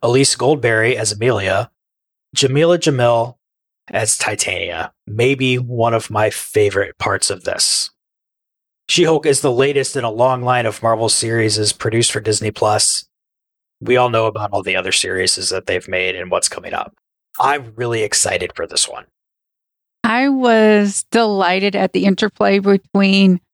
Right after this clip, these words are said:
Speaker 2: her and Mark Ruffalo, especially the scene <laughs> where she's in the, um, box, basically, and he's just, you know, it's controlled by anger and fear. And she's like,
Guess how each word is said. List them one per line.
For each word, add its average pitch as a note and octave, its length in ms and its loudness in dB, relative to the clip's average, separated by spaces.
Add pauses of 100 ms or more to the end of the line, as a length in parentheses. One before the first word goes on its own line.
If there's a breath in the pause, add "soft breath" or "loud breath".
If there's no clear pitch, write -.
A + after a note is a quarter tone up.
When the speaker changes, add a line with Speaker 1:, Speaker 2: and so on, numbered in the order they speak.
(140)
Speaker 2:
her A3 560 2
and G3 260 2
Mark F#3+ 240 2 (160)
Ruffalo, A#3 720 2 (960)
especially A#3 520 2
the A3 120 2
scene G3+ 600 2 (200)
<laughs> - 200 -20
where A#3+ 200 4
she's A3 460 0
in A3 320 2
the, F#3+ 320 2
um, D#3 180 0 (160)
box, E3+ 480 -2
basically, E3+ 680 2 (800)
and G3+ 180 4
he's A3+ 380 2
just, - 200 0
you A3+ 80 2
know, G3+ 240 4
it's G#3+ 160 0
controlled A3 840 2
by F3+ 380 2 (960)
anger A#3 400 4
and F3+ 160 -2 (100)
fear. C4+ 340 2
And F#3 160 -2
she's - 380 -12
like, F#3 100 -4